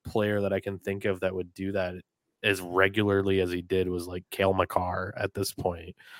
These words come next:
So, um, yeah, I definitely thought Ryan Spooner was gonna be, like, our two C or three C when the Bruins eventually moved on from David Krejci, because, like I said, I, uh, I'm not a ginormous David Krejci guy,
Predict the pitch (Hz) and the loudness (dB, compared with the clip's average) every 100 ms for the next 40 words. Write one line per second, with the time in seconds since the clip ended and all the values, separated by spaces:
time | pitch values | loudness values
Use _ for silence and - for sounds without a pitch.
0 | - - - - 113 98 95 - _ _ | -20 -20 -14 8 10 12 8 2 _ _
1 | - 123 120 117 113 110 104 104 _ _ | 8 12 12 12 12 10 2 -6 _ _
2 | _ _ _ _ - - 160 135 143 165 | _ _ _ _ -2 10 12 12 10 10
3 | 156 175 139 147 139 117 107 113 - - | 10 8 10 12 12 10 6 6 2 2
4 | 117 107 98 98 98 95 95 98 98 95 | 4 4 2 0 -2 -4 -2 0 2 0
5 | 92 98 - - 101 92 - 95 92 87 | 0 0 0 -4 -4 -4 -4 -4 -2 -4
6 | - - 98 90 92 92 90 - - _ | -8 -6 -6 -4 -4 -2 -4 -6 -20 _
7 | _ - 110 104 110 110 107 98 95 98 | _ -4 -4 -2 -2 -2 -2 -2 -2 -2
8 | 107 95 95 95 92 95 95 92 92 90 | -4 -2 -2 2 2 2 -2 -6 -4 -6
9 | - 95 90 92 92 90 87 85 90 - | -2 -2 -2 -8 -8 -2 -2 -2 -4 0
10 | 90 - 92 87 _ - - - _ - | 0 4 4 4 _ -20 -20 -20 _ 4
11 | 85 82 85 85 92 90 90 90 90 - | 6 6 4 2 -2 4 6 6 4 2
12 | 87 85 87 87 90 90 - - 87 87 | 2 0 2 4 4 2 0 -2 -2 -2
13 | - 92 - 90 87 85 85 | 0 0 0 -2 0 0 0